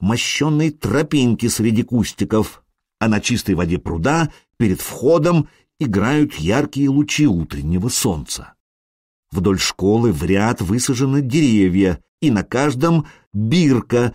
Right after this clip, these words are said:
с пояснением на китайском. Некоторые иероглифы я знаю — некоторые нет. Перед зданием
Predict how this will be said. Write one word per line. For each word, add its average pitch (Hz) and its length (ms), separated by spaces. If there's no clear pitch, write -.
с - 140
пояснением 107 840
на 123 80
китайском. - 720
Некоторые 92 560
иероглифы 95 480
я 85 160
знаю — 104 560
некоторые 82 520
нет. 117 420
Перед 98 260
зданием 143 640